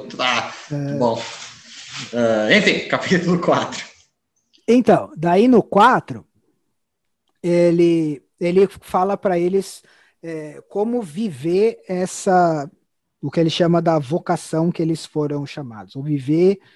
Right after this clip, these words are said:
Speaker 2: de maneira digna da vocação que eles foram
Speaker 1: Hum.
Speaker 2: chamados.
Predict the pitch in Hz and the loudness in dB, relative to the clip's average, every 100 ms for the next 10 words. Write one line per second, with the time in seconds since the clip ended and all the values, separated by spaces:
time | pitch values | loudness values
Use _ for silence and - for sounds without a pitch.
0 | _ _ _ _ 160 165 165 165 165 147 | _ _ _ _ 2 4 6 6 4 0
1 | 123 214 220 214 202 180 147 151 - 156 | -2 0 2 2 2 -2 -4 -6 -6 -10
2 | - 151 160 180 156 151 - 156 151 151 | -8 -4 -2 -2 -4 -6 -6 -6 -6 -8
3 | - 143 113 87 85 - - | -8 -8 -10 -16 -14 -14 -14